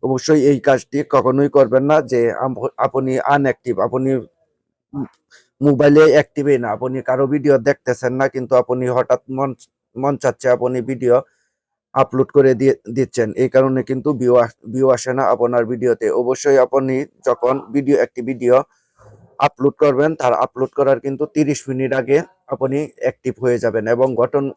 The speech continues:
অ-, অন্যের ভিডিও দেখবেন এবং গঠনমূলক কমেন্ট করবেন আধা ঘন্টা পর্যন্ত, তিরিশ মিনিট পর্যন্ত। তিরিশ মিনিট পর অবশ্যই আপনি ভিডিও, আপনার নিজের ভিডিও অবশ্যই আপলোড করবেন। আপলোড করার পরেও কিন্তু আপনি অনেকক্ষণ, প্রায় আরো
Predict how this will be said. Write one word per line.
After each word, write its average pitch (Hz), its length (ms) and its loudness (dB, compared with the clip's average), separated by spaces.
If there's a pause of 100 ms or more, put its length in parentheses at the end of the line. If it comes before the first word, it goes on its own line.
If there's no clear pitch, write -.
(140)
অ-, 127 180 -8 (100)
অন্যের 135 380 0
ভিডিও 135 340 2 (880)
দেখবেন 135 380 2
এবং 135 260 2
গঠনমূলক 135 540 2 (100)
কমেন্ট 120 300 -2
করবেন 135 260 4 (140)
আধা 123 160 2
ঘন্টা 123 280 2
পর্যন্ত, 113 380 0 (140)
তিরিশ 127 300 -6
মিনিট 117 300 -8
পর্যন্ত। 113 360 -4 (140)
তিরিশ 135 320 -8
মিনিট 127 260 -8
পর 127 120 2 (100)
অবশ্যই 151 380 -2 (580)
আপনি 131 280 -2 (140)
ভিডিও, 139 220 0 (100)
আপনার 127 300 0 (100)
নিজের 131 240 0
ভিডিও 131 340 2
অবশ্যই 123 400 0
আপলোড 117 320 -8
করবেন। 104 260 -2 (120)
আপলোড 135 280 -4
করার 147 260 4 (100)
পরেও 135 400 4
কিন্তু 147 200 -4 (100)
আপনি 151 240 0 (1080)
অনেকক্ষণ, 151 460 2 (200)
প্রায় 135 260 -2
আরো 139 160 4